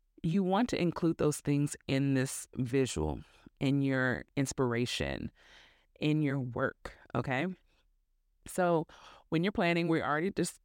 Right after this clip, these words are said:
established you need to have your location, your date, your time. You need to have any article of clothing that you, that you would want to incorporate. Either you own it or you want them to purchase. Like, go all the way in, because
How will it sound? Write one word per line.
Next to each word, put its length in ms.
established 540
you 60
need 80
to 40
have 140
your 80
location, 560
your 120
date, 340
your 140
time. 480
You 80
need 180
to 120
have 380
any 180
article 580
of 180
clothing 440
that 200
you, 360
that 140
you 80
would 160
want 320
to 120
incorporate. 640
Either 220
you 160
own 260
it 100
or 140
you 120
want 180
them 120
to 140
purchase. 640
Like, 320
go 480
all 280
the 80
way 260
in, 400
because 560